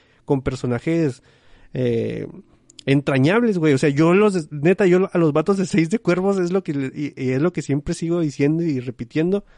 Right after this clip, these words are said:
Los personajes, cómo están ahí desarrollados, es-, está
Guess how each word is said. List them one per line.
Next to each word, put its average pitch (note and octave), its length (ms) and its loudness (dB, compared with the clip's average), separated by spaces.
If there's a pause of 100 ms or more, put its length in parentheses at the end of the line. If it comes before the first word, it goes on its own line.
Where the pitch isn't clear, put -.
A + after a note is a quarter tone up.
(140)
Los D#3 180 -2
personajes, D3+ 600 -2
cómo F3+ 200 0
están F3+ 540 -2
ahí C#3+ 220 -2
desarrollados, D3+ 580 -2
es-, D3 140 -10
está C3+ 460 -2